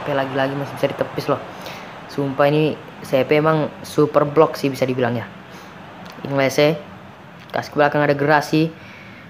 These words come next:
Gervinho. Oke, Brookman, dan ini gua recordnya, em, gua komentarin ya di sekitar jam lima, setengah enam lah.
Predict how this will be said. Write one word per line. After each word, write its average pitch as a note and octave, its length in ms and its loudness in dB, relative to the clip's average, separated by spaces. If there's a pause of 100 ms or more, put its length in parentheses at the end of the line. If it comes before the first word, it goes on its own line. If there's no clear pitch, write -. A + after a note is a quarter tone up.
(720)
Gervinho. D#3+ 640 4 (4000)
Oke, D#3 220 4
Brookman, D#3+ 340 4
dan E3+ 160 6
ini G3+ 160 6
gua F#3 240 8
recordnya, F3 560 4
em, D3 560 8 (960)
gua E3 160 8
komentarin D#3+ 480 6
ya E3 100 6
di C#3 220 2
sekitar C#3 500 0
jam C#3 540 6
lima, D3+ 580 4
setengah C#3 460 0
enam E3 180 6
lah. D#3+ 140 2